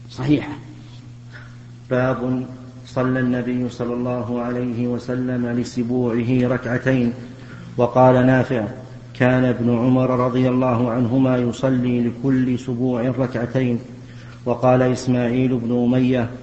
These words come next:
Speaker 2: "قلت للزهري: إن عطاء يقول: 'تجزئه المكتوبة من ركعتي الطواف'، فقال: 'السنة أفضل. لم يطف النبي صلى الله عليه وسلم سبوعا قط إلا صلى ركعتين'".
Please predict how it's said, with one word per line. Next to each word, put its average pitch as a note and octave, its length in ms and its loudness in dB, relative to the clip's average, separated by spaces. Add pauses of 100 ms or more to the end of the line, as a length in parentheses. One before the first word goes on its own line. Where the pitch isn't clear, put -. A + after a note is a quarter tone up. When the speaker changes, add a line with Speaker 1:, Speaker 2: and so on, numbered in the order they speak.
(320)
Speaker 2:
"قلت C3 300 2
للزهري: B2 680 0 (440)
إن B2 220 6
عطاء B2+ 640 2
يقول: B2 540 2 (400)
'تجزئه B2 680 2
المكتوبة B2 840 0
من A#2+ 220 2
ركعتي B2+ 520 0
الطواف'، B2 600 0 (460)
فقال: C3 520 4 (380)
'السنة C3 640 2
أفضل. B2+ 520 -2 (400)
لم B2 220 6
يطف B2+ 340 2
النبي B2+ 520 2
صلى B2 220 0
الله B2 420 2
عليه B2 460 2
وسلم B2 640 2
سبوعا B2 680 0 (100)
قط C3 300 -2
إلا B2+ 500 2
صلى B2+ 500 2
ركعتين'". A#2+ 640 -2